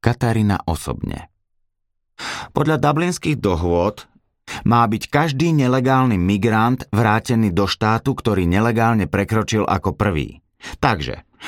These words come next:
lode majú otočiť a vrátiť späť do Afriky a nie ich dovážať do E U. Prípadne vrátiť do Turecka, Grécka či Talianska.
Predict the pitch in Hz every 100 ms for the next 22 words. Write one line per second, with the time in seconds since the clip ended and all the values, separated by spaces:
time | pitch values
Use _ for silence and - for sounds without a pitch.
0 | - 117 131 131 131 131 127 - 90 85
1 | 76 90 120 - - 95 98 110 - 101
2 | - - 113 95 98 90 - 73 - 60
3 | - - 107 107 127 135 76 110 117 117
4 | 104 98 92 - 95 - 87 78 - -
5 | _ _ _ - - - 131 - 123 113
6 | 104 104 104 101 113 - 110 104 - 104
7 | 95 85 101 104 - 104 95 95 107 101
8 | 85 71 - 69